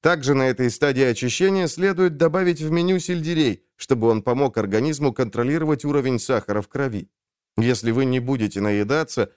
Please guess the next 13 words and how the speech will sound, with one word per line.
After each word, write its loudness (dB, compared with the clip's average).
проявите 2
фантазию 0
и, 2
следуя 0
рекомендациям 2
из 0
этой 0
книги, -4
придумайте 0
вкусные 0
и -2
полезные 0
перекусы -4